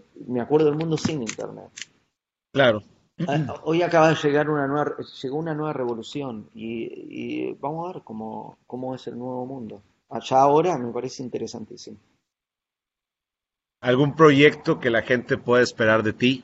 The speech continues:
Speaker 2: ¿Algún proyecto, algún, no sé, algo que siga después, que, que se haya cocinado en esta pandemia, que venga para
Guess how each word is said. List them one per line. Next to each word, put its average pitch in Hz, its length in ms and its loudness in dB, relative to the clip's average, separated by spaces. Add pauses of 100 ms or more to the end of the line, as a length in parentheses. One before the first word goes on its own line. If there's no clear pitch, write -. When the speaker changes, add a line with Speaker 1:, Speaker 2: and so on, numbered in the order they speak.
Speaker 2:
¿Algún 107 320 -2
proyecto, 117 600 2
algún, 107 300 0
no 107 100 -2
sé, 117 460 2 (500)
algo 139 360 6
que 123 120 0
siga 120 400 2
después, 110 680 0 (260)
que, 120 200 -6
que 120 200 0
se 123 140 -2
haya 127 160 4
cocinado 120 420 -2
en 120 80 0
esta 113 220 0
pandemia, 123 580 2
que 110 160 -2
venga 107 240 -2 (320)
para 104 160 -2